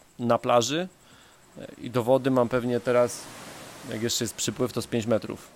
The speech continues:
E, więc, więc ten szum to, to po prostu są fale. I taka, taka rajska, rajska mieścinka.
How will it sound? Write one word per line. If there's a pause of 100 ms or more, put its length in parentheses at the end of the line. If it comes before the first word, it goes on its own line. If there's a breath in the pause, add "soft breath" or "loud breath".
(800 soft breath)
E,
więc,
więc
ten
szum
to, (160)
to
po
prostu
są
fale. (2250 loud breath)
I
taka,
taka
rajska,
rajska
mieścinka.